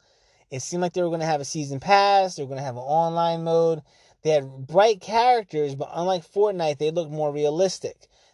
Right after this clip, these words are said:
They looked like things that you could fit into, like, a John Wick universe. They even had a whole assassin character that was very John Wick-like. So I'm thinking, "Man, they're gonna kill it. They're gonna come out with season pass. They're gonna have all these cool items."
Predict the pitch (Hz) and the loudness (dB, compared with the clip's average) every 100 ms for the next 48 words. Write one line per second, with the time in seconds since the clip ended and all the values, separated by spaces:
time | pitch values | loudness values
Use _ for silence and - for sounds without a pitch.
0 | - 151 180 175 160 - 165 160 143 165 | -4 2 4 4 0 -2 -6 -6 -8 -10
1 | 151 131 170 156 151 131 127 139 147 147 | -10 -8 -8 -4 -4 -4 -4 -2 -2 -2
2 | 180 170 139 123 117 104 117 123 135 156 | -4 -6 -8 -8 -8 -10 -12 -8 -6 0
3 | 151 147 135 143 143 160 156 - 190 185 | 2 2 2 0 4 4 4 2 0 0
4 | 175 156 156 143 147 156 170 _ _ _ | -4 0 2 2 0 -4 -6 _ _ _
5 | - 135 143 143 135 139 143 131 135 131 | -8 -4 -2 -2 -2 -4 -4 -4 -4 -6
6 | 131 131 117 - - _ _ _ _ _ | -6 -4 -4 -8 -18 _ _ _ _ _
7 | _ _ - - 180 190 185 160 151 190 | _ _ -6 0 2 2 -4 -4 -2 0
8 | 185 156 175 180 139 - - 190 147 123 | 2 0 0 -2 -4 -6 2 4 4 0
9 | 147 165 - 170 160 135 - 151 135 123 | -4 -6 -4 -2 -2 -4 -8 -8 -10 -8
10 | 185 190 190 180 170 151 147 147 143 139 | 2 4 4 2 -2 -6 -6 -4 -2 -4
11 | 123 - - 147 - 160 170 170 165 156 | -6 -12 -6 -4 0 2 2 0 -6 -10